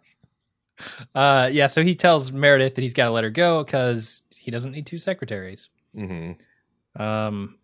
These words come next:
Speaker 1: which secretary do you pick in that scenario?
Speaker 2: Meredith all the way. I'm
Speaker 1: Meredith? I,
Speaker 2: Meredith
Speaker 1: I think I am too.
Speaker 2: Meredith has put in an M V P season as far as secretaries.
Speaker 1: Yeah, if he needs someone to design his interior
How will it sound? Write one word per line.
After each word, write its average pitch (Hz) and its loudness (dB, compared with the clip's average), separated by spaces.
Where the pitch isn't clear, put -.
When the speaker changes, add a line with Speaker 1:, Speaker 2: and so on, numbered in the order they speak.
Speaker 1:
which 151 -6
secretary 208 -2
do 196 -6
you 214 -6
pick 104 -10
in 107 -8
that 104 -10
scenario? 98 -10
Speaker 2:
Meredith 110 0
all 95 -2
the 92 -6
way. 87 -6
I'm 107 -2
Speaker 1:
Meredith? 165 -2
I, 165 -2
Speaker 2:
Meredith 202 8
Speaker 1:
I - 8
think 139 6
I 175 6
am 175 -2
too. 113 -4
Speaker 2:
Meredith 160 4
has 117 -4
put 135 -4
in 113 -2
an 104 -6
M 113 -4
V 107 -4
P 101 -6
season 90 -10
as 90 -12
far 95 -4
as 82 -6
secretaries. 71 -12
Speaker 1:
Yeah, 226 -4
if - -14
he 190 -2
needs 180 -4
someone 156 -4
to 143 -6
design 135 -4
his 135 -6
interior 135 -2